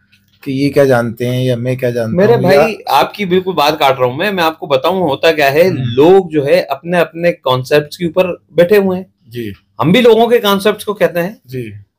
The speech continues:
Speaker 2: लोग हमारे कॉन्सेप्ट्स को भी कहते हैं।
Speaker 1: जी, जी।
Speaker 2: हम कहते हैं, "भाई,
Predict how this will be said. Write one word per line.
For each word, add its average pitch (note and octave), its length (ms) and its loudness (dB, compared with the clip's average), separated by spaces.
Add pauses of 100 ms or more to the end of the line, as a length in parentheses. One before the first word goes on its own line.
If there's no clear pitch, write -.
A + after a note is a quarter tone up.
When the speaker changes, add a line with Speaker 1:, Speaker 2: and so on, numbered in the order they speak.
Speaker 2:
लोग E3 180 4
हमारे E3+ 240 4
कॉन्सेप्ट्स G3 400 2
को G3+ 80 -2
भी F3+ 120 0
कहते C#3+ 240 -2
हैं। - 240 -14
Speaker 1:
जी, B2+ 160 -12
जी। A2 220 -14
Speaker 2:
हम F#3+ 140 0
कहते G3+ 220 0
हैं, F#3+ 300 0
"भाई, E3 560 0